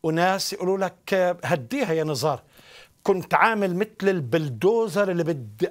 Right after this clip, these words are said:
أم أخليش حد اللي أحكي له عن يسوع المسيح. اللي كان يحاول يمنعوني ناس حوالي. تخيل، خليك حكيم، ما أنت عارف الوضع،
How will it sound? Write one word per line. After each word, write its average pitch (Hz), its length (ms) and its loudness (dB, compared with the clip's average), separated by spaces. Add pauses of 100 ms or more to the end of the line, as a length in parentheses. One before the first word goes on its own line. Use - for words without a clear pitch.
أم 156 140 -4
أخليش 175 680 -2
حد 170 380 0
اللي 170 180 -2
أحكي - 320 -4
له 170 100 0
عن 156 120 -4
يسوع 151 340 -6
المسيح. 139 500 -12 (1120)
اللي 160 220 0
كان 240 280 2
يحاول 208 340 0
يمنعوني 175 540 -2
ناس 180 340 -2
حوالي. 175 600 -2 (420)
تخيل، 190 400 -2 (960)
خليك 202 360 -2
حكيم، 180 680 -2 (360)
ما 160 80 -2
أنت - 160 -8
عارف 196 360 0
الوضع، 190 500 0